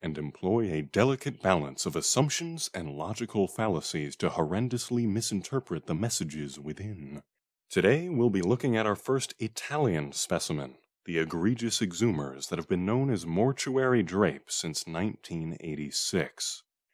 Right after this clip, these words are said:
Mortuary Drape is often considered a first-wave black metal band, which means the borders of their genre classification are a bit blurred by today's standards.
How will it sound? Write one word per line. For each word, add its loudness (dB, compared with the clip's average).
Mortuary 4
Drape 0
is -4
often -2
considered -4
a -8
first-wave -2
black -6
metal -4
band, 0
which 0
means 2
the 2
borders 4
of 2
their 4
genre 4
classification -4
are -4
a -4
bit -6
blurred 0
by -6
today's -4
standards. -6